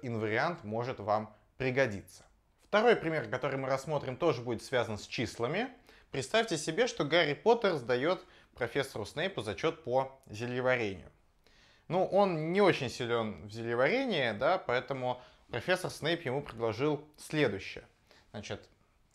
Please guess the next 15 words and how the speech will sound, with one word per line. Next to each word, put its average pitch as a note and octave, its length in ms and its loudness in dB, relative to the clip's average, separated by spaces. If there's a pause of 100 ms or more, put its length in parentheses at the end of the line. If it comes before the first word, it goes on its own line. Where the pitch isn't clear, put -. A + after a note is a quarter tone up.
(300)
профессор A3+ 380 -2
записал E3+ 720 4
на C3 160 -6
доску D3 600 0
три D3 360 -2
числа. - 500 -4 (920)
Сто, C3+ 640 0 (1120)
двести E3+ 840 0 (1500)
и, D#3+ 520 2 (1160)
вы B2 200 -6
не B2 100 -2
угадали, C#3 640 0
две A2 220 -6
тысячи B2+ 340 -6
девятнадцать. A2+ 640 -8